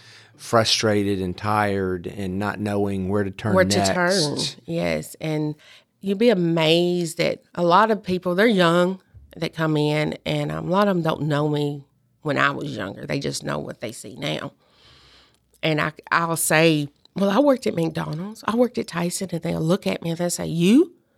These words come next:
Speaker 1: <laughs>
Speaker 2: And I'm like, "Yeah, I didn't always have this cushy job you see me at. I started somewhere.
Speaker 1: Yeah.
Speaker 2: You know, I always had a job, but it wasn't, you can't start at the top and stay at the top.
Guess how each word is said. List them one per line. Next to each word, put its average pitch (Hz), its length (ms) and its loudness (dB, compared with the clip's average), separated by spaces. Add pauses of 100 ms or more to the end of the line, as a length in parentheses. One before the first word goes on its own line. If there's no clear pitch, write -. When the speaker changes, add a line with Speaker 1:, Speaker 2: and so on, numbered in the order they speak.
Speaker 1:
<laughs> - 280 -12
Speaker 2:
And 123 600 -4
I'm 185 180 -4
like, 233 240 -2
"Yeah, 302 220 6
I 302 80 4
didn't 294 220 2
always 277 340 4
have 269 300 0
this - 480 -2
cushy - 380 4
job 247 400 6
you 220 140 2
see 269 280 4
me 262 180 6
at. 151 300 4
I 180 80 -2
started 311 380 4
somewhere. 202 760 4 (120)
Speaker 1:
Yeah. 110 280 -2
Speaker 2:
You 226 160 6
know, 185 240 6
I 170 80 6
always 214 260 6
had 349 320 4
a 269 80 6
job, 165 520 2
but 196 240 0
it - 160 -10
wasn't, 226 420 0 (680)
you 226 120 -2
can't 320 240 6
start 254 320 6
at 220 120 4
the 190 80 4
top 196 320 4
and 170 100 6
stay 180 220 4
at 165 80 0
the - 80 -2
top. - 460 2